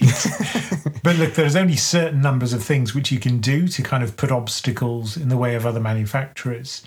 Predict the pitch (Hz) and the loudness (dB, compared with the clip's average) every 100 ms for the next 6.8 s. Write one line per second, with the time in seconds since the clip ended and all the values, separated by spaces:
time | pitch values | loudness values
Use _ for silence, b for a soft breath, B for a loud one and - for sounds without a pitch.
0 | _ - 156 156 226 - - - 208 202 | _ 0 0 2 0 -2 -4 -2 2 2
1 | 165 135 143 139 131 127 - 147 151 127 | 2 2 2 2 0 0 0 0 2 0
2 | 110 - 131 127 117 110 110 113 - 165 | -2 -2 0 0 0 -2 -6 -10 -4 0
3 | 147 185 190 185 143 160 143 131 120 147 | 2 2 2 2 2 0 2 2 2 2
4 | 139 117 110 123 139 143 131 127 120 120 | 2 2 -2 -4 0 0 0 0 -2 -2
5 | 117 - 123 - 113 107 - 139 117 110 | -4 -2 -4 -2 -4 -4 -4 -2 0 -2
6 | 110 107 123 120 - 113 117 | -2 0 0 -2 -6 -10 -10